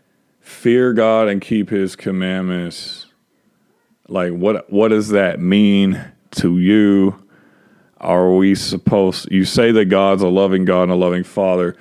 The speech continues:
but why are we supposed to be afraid or fearing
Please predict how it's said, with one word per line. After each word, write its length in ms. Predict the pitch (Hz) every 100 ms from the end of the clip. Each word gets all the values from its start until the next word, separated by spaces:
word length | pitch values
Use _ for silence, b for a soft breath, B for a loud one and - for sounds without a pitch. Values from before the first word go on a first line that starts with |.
| b
but 140 | - 92
why 200 | 92 95
are 160 | 95
we 140 | 90 92
supposed 440 | - 90 101 92
to 40 | 87
be 160 | 90
afraid 920 | 71 58 - - 92 92 85 80 80 - b b b b -
or 320 | 90 80 87
fearing 800 | - - 107 98 90 85 85 85